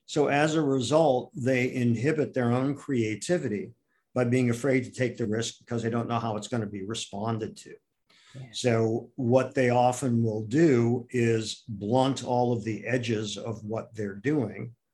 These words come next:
Speaker 1: which means essentially making it not so interesting because of a fear of that rejection or criticism.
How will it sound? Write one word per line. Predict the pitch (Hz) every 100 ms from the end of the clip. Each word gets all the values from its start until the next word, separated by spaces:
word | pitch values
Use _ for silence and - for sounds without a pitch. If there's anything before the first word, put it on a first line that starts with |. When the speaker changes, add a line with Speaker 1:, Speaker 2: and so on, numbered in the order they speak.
| _ -
Speaker 1:
which | 104 113
means | 123 139 117 117
essentially | 117 131 127 113 107
making | 104 107 123 113 113
it | 110 -
not | 101 113 120 _
so | - 113 98
interesting | 123 117 - - 82 120 - _ _ - _ _
because | 151 - 156 127
of | 139 135 117
a |
fear | 107 - 196 143 98
of | 127 110
that | 113 107
rejection | 127 104 123 117 - 117 104
or | 107 104
criticism. | - 117 113 - 95 - -